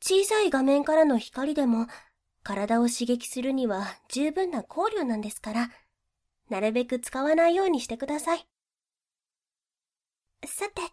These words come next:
と、それじゃあ早速お休みしましょうか。いつも毛布を着てから、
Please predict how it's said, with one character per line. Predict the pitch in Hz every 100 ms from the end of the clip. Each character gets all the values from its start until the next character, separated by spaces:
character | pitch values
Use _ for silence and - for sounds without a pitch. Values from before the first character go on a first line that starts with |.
| _
と、 | - 247 233 - - _ _ _ _ _ _ -
そ | 285 339
れ |
じ | 440 494 523 453
ゃ | 320 220
あ | -
早 | - 233
速 | - 302 320
お | 277
休 | 233 277 349
み | 370
し | 370
ま | 392 415
し | 466
ょ |
う | 480
か。 | - - - _ _ _ _ _ _ _ _ _ _ -
い | 381
つ | 415
も | 349 320 262
毛 | 214 330 466 453
布 | 359
を | 262
着 | 240
て | - 302
か | 302 233
ら、 | 233